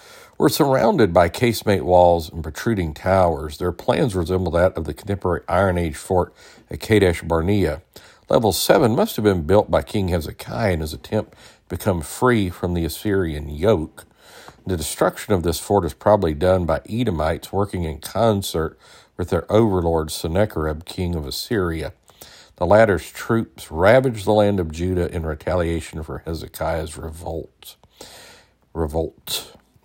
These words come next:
<laughs> King Josiah was the last Judean king to assert his authority over the regions to the north, Ephraim and Manasseh,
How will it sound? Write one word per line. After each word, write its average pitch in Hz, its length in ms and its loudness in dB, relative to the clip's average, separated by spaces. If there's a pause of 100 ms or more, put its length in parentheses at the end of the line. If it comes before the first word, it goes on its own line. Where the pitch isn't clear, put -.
(140)
<laughs> - 480 -18
King 233 220 0
Josiah 135 480 6
was 87 140 -2
the 90 80 -4
last 104 220 4
Judean 92 360 -4
king 123 420 0
to 87 120 0
assert 101 260 0
his 78 100 -6
authority 110 520 2
over 82 120 -2
the 76 120 -8
regions 82 560 -6
to 82 100 -8
the 73 140 -8
north, 92 400 0
Ephraim 82 320 -6
and 76 120 -8
Manasseh, 92 540 -2